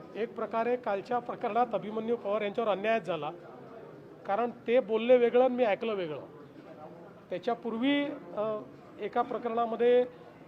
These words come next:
कोणीतरी पुन्हा लाडकी बहीण योजनेवर, अ, प्रश्नचिन्ह उभं केलं होतं म्हणून मी, अ, त्याच्यावर बोललो होतो. आणि अभिमन्यू पवार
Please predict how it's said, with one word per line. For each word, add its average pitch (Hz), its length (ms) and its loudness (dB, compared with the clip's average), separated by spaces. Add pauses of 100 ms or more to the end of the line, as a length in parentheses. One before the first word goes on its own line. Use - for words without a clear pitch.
(560)
कोणीतरी 240 340 -2
पुन्हा 240 280 -2
लाडकी 220 340 0
बहीण 226 200 0
योजनेवर, 233 600 -2 (500)
अ, 196 300 -4 (500)
प्रश्नचिन्ह 247 520 2
उभं 233 200 4
केलं 240 200 0
होतं 233 240 4
म्हणून 226 260 2
मी, 254 260 2
अ, 269 40 2 (960)
त्याच्यावर 240 280 2
बोललो 220 340 6
होतो. 190 340 6 (460)
आणि 240 120 -2
अभिमन्यू 262 500 0
पवार 269 380 2